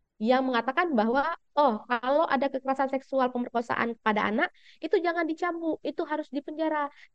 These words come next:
Tapi faktanya, jadi surat edaran, ya, S E ya, eh, surat edaran, eh, mahkamah ini tidak digubris, karena faktanya di, eh, lapangan, di pemberitaan, bahkan yang paling mudah untuk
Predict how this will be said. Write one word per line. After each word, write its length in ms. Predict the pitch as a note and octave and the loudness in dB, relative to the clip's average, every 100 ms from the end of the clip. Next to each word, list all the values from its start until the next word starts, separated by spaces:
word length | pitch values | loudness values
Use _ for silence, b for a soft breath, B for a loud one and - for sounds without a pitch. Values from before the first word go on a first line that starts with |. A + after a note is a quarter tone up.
| - | 4
Tapi 100 | A4 | 4
faktanya, 720 | A4 G4+ A4+ G4+ B3+ F#3 G3 B3+ _ | 4 0 -2 0 0 0 -2 -6 _
jadi 320 | A3 A3 D4+ E4+ _ | -4 -2 -2 -6 _
surat 560 | B3+ - D#4 D#4 E4+ E4+ _ | -20 -8 -2 0 2 0 _
edaran, 640 | D4 C#4 C#4+ D4+ C#4+ B3+ A#3 _ | 2 4 4 4 0 -4 -10 _
ya, 160 | G3 F#3 | -6 -4
S 240 | G3+ G#3+ | -4 -4
E 240 | - A3 F3 | 0 0 2
ya, 120 | A3+ - _ _ _ _ - | -2 -4 _ _ _ _ -4
eh, 400 | G#3 G3+ G#3 G#3 | 2 4 4 2
surat 320 | G#3+ C4 D4+ - | 2 4 4 2
edaran, 720 | D4 B3+ B3 C4+ C4+ C4 C4 | 2 4 4 6 4 2 -4
eh, 580 | - - A3 A3 G#3+ G#3+ A3 _ _ _ _ _ | -6 -2 0 2 0 0 -4 _ _ _ _ _
mahkamah 480 | A3 A3 A3+ C4 C4+ | -2 -2 0 -2 -2
ini 400 | F#4+ A4 A#3+ C#4 - _ _ _ _ _ | -2 0 0 0 -6 _ _ _ _ _
tidak 320 | - C4 F4+ C4+ | -8 -2 -2 -2
digubris, 640 | B3+ D#4+ F4 D#4+ D4+ C#4+ _ _ | -4 -2 -2 0 0 -2 _ _
karena 240 | - B3 F4 E4 | -8 -6 -6 -4
faktanya 400 | C4+ A#3 A3 E4+ | -4 -4 -4 -4
di, 400 | C4+ B3+ D4+ E4+ - _ _ - | -4 -4 -4 -6 -10 _ _ -4
eh, 360 | - A2 A2 - | -2 -2 -4 -2
lapangan, 560 | A3+ C4 D4+ C4+ A3 | -2 0 -2 -2 -2
di 120 | B3+ A#3 | -2 -4
pemberitaan, 640 | A#3 A3+ A#3 A#3 - E4+ | -2 -2 -2 -6 -6 -4
bahkan 320 | B3+ B3+ B3 | -4 -2 -2
yang 160 | A#3 A3 | -2 -4
paling 160 | A3 A3+ | -2 -2
mudah 240 | A3+ | -2
untuk 80 | A3+ | -4